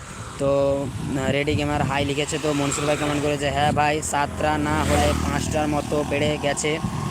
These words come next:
ছিল, এখন তেতাল্লিশটা হয়ে গেছে, আটচ-, আটচল্লিশটা।" তো বদন, আপনি কোথায় থেকে বলছেন?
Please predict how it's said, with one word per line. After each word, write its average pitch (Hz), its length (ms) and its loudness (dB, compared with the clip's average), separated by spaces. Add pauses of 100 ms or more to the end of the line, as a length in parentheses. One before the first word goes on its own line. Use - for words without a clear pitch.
(340)
ছিল, 143 240 2 (720)
এখন 147 260 -4
তেতাল্লিশটা 147 760 -2
হয়ে 135 220 2
গেছে, 143 380 -4 (600)
আটচ-, 131 680 -4
আটচল্লিশটা।" 135 600 -4 (2000)
তো 135 80 -4
বদন, 127 460 -2
আপনি 135 320 -2
কোথায় 135 760 -2 (560)
থেকে 135 400 -2
বলছেন? 131 420 -4